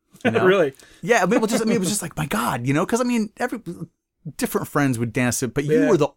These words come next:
Speaker 1: only guy we knew that was real serious dancer. And I remember being, um, I think when Kirsten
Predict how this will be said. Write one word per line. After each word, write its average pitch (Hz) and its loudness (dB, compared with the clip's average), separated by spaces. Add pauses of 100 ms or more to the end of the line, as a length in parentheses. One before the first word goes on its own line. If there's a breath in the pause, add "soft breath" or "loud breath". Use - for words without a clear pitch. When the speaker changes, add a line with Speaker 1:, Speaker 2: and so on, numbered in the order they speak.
Speaker 1:
only 185 4
guy 147 2
we 135 2
knew 127 2
that 110 -4
was 101 -8
real 117 0
serious 113 -4
dancer. 113 -6 (240 loud breath)
And 143 -2
I 151 4
remember 170 2 (100)
being, 143 0
um, 110 -4
I 120 -8
think 180 -6
when 175 -2
Kirsten 131 -4